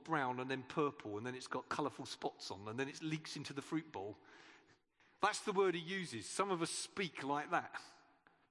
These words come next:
Putrid. Good word, putrid, isn't it? I'll say it again. He says, "No, take, take off that way of speaking and instead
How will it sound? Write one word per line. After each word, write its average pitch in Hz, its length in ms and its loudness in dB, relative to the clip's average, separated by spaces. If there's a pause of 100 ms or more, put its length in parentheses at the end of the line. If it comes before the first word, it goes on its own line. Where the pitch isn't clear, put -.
Putrid. - 480 -6 (480)
Good - 160 -2
word, 160 260 0
putrid, - 360 -8
isn't 196 120 -6
it? - 100 -6
I'll - 60 -12
say - 160 -8
it - 80 -10
again. 131 220 -6 (1800)
He - 80 -8
says, 175 160 -4
"No, 262 100 0
take, 262 260 0 (120)
take 262 220 2
off 196 140 0
that 254 220 4
way 170 180 4
of 127 60 -2
speaking 180 540 2
and 185 100 2
instead 208 560 4